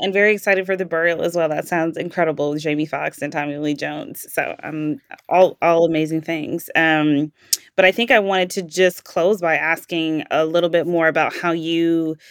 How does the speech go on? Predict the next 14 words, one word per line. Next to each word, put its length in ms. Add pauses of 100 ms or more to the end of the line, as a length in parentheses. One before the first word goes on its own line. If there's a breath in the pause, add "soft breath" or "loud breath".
(200 loud breath)
have 120
stated 480
in, 260
in 160
our 140
conversation, 580
and 100
I 60
think 160
a 60
few 260
others, 360
just 180
how 460